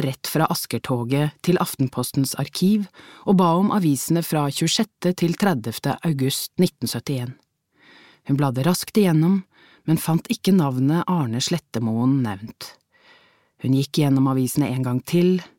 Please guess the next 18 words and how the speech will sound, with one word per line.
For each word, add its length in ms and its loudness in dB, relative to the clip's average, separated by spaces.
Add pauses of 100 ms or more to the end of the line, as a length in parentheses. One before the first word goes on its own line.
(140)
nøyere 400 2
nå. 140 2 (920)
Da 160 4
fant 300 2
hun 100 6
en 80 6
liten 320 2
notis 480 0
på 80 2
bunnen 480 2
av 80 0
en 140 0
side. 260 -2 (960)
En 160 2
fritidsleder, 960 0 (320)
ikke 220 -2
navngitt, 720 0 (340)
var 160 2